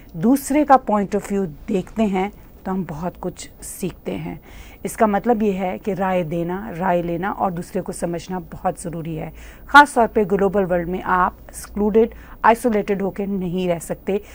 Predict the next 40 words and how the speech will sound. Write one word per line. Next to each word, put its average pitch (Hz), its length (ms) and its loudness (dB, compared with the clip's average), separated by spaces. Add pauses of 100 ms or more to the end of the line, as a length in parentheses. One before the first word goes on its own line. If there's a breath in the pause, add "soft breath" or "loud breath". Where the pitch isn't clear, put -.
(240 loud breath)
इसलिए 269 400 2
दूसरे 208 340 0
को 214 140 0
जानना 175 440 -2
भी 208 180 -4 (120)
बहुत 175 280 -2
ज़रूरी 160 320 -6
है। 160 160 -4 (400 loud breath)
इतना 302 280 8
ही 311 200 8
अहम 214 300 2
ये 185 140 0
है 180 220 -2 (320 loud breath)
कि 214 100 2 (160)
आप 269 260 10
अपनी 226 300 0
रूट्स 262 360 2
को 262 120 4
पहचानते 202 560 0
हों 196 200 0 (320 loud breath)
और 202 160 2
उन 202 120 0
पे 208 260 0
भी 220 380 -2
जुड़े 185 300 -2
हुए 180 240 0
हों, 214 200 -2
आपको - 300 -2
उसका 196 340 -4
भी 175 120 -4
नॉलेज 170 420 -6
हो, 285 60 2 (400 loud breath)
ताकि 330 300 8
आप 214 180 6 (120)
आगे 190 260 4
अच्छे 190 300 -6
तरीके 170 340 -10
से 247 260 -4
चल 190 200 -2
सकें। 165 380 -8